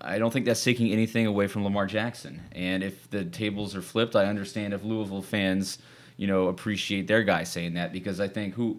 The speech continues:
who, whomever you pull for, uh, whoever the guy is on your team, you want him to have that mentality. And Deshaun Watson has that mentality.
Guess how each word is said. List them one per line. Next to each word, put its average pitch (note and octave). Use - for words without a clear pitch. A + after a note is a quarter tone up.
who, A#2+
whomever B2
you A#2
pull A#2+
for, D3
uh, G2
whoever A2+
the G2+
guy G2
is A2+
on G#2
your G2+
team, C3
you C3+
want B2+
him G#2+
to F#2+
have G2
that F2+
mentality. F2+
And F2
Deshaun A#2
Watson A#2+
has G2
that F#2
mentality. F2+